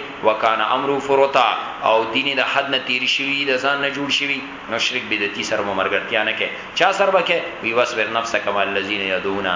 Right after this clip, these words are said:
موحدین» سره. «وقل الحق»، او وایه حق. قل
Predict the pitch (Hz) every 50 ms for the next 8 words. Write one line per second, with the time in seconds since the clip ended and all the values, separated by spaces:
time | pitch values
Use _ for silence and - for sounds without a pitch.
0 | 87 - - - - - 92 92 92 90 - 101 107 123 147 143 113 - - -
1 | - - - - - - - - - 120 117 - 131 127 139 143 135 - - 147
2 | 139 - - - - - - - - 101 110 120 127 127 127 131 127 123 123 -
3 | 139 147 139 131 - - - - - - - - - - - - - - - -
4 | - - - - - - - - - - - - - - - 147 170 160 -